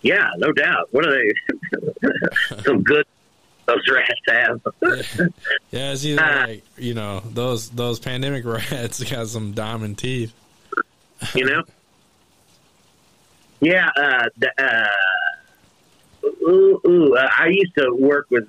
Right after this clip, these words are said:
Speaker 1: a Mexican family at a bakery one time, r-, right about the time my kid was born, and they had, the kid woke up with something on his back, and there was a mouse asleep on his back, or a rat asleep on his back.
Speaker 2: Oh, my God.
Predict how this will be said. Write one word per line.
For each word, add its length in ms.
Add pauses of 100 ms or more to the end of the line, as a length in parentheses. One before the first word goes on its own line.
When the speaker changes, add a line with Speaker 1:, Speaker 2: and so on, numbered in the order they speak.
(140)
Speaker 1:
a 220
Mexican 560
family 480
at 80
a 60 (100)
bakery 500
one 200 (100)
time, 220 (800)
r-, 120 (320)
right 240
about 240
the 60
time 100
my 180
kid 140
was 180
born, 220
and 160 (540)
they 280
had, 200 (260)
the 500 (100)
kid 260
woke 320
up 240
with 180
something 340
on 140
his 160 (220)
back, 480
and 100
there 80
was 80
a 340
mouse 400 (120)
asleep 320
on 120
his 140 (140)
back, 420
or 120
a 60
rat 300
asleep 360
on 100
his 100 (120)
back. 360
Speaker 2:
Oh, 160
my 200
God. 300